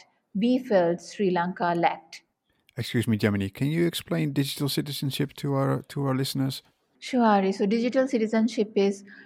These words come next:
Speaker 1: means and ways of ethical behavior online.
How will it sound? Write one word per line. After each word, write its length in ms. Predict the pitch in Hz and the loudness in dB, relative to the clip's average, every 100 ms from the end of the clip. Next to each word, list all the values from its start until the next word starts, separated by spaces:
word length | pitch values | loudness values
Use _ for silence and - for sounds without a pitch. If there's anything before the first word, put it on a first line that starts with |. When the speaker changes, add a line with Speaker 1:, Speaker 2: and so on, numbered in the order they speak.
| _ _ - | _ _ 2
Speaker 1:
means 460 | 240 254 269 240 | 6 6 6 6
and 240 | 220 202 185 | 4 4 4
ways 320 | 196 202 196 | 4 4 4
of 220 | 202 - - | 2 2 4
ethical 460 | 240 285 - 262 | 6 4 4 4
behavior 580 | 208 196 208 190 185 185 | 4 2 2 4 6 6
online. 640 | 180 180 190 269 170 - | 4 2 2 2 0 -6